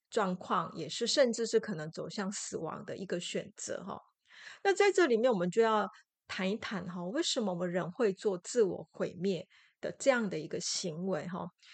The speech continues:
明明现在拥有一个幸福美满的人生、稳定的工作、好，美好的家庭、好，甚至朋友关系、人际关系，哈，都没有什么太大的问题，哈。可是在这样的一种美好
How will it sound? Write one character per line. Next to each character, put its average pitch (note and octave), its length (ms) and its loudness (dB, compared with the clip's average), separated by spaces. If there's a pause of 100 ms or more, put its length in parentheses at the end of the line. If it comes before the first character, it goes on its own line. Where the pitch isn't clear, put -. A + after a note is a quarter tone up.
(120)
明 D4+ 240 0
明 B3 260 4
现 C4+ 280 6
在 B3+ 160 6
拥 B3+ 260 8
有 F#3+ 180 4
一 F3 80 0
个 F#3+ 200 0
幸 B3+ 260 -2
福 G3 180 -8
美 F3 240 0
满 E3 220 -4
的 E3 100 -6
人 - 240 -6
生、 F3 440 -2 (320)
稳 G#3 200 2
定 C#4+ 160 0
的 A#3 140 6
工 G#3+ 300 2
作、 - 420 4 (140)
好， F3+ 180 -6
美 F3 160 -2
好 G3 200 -4
的 - 120 -6
家 F#3+ 340 -2
庭、 F#3 380 -6 (360)
好， F3 140 -8
甚 G#3 260 -2
至 G3+ 200 -4
朋 G#3+ 220 0
友 C#4 120 10
关 A#3 260 6
系、 A#3 120 0
人 F3+ 120 4
际 F3+ 140 -2
关 F#3+ 320 0
系， F3 320 -6
哈， - 360 -8
都 F#3+ 100 0
没 G#3 140 0
有 G#3+ 100 -2
什 F#3+ 120 -8
么 D#3 100 -6
太 F3+ 260 -4
大 F#3 180 -2
的 F3+ 100 -2
问 F#3+ 300 2
题， - 300 -6
哈。 - 120 -6 (480)
可 B3+ 120 4
是 C#4+ 100 0
在 F#4 220 10
这 F#4 140 6
样 D4+ 200 8
的 G3+ 140 8
一 A#3+ 120 0
种 F#3+ 300 4
美 F#3 260 0
好 F#3 320 2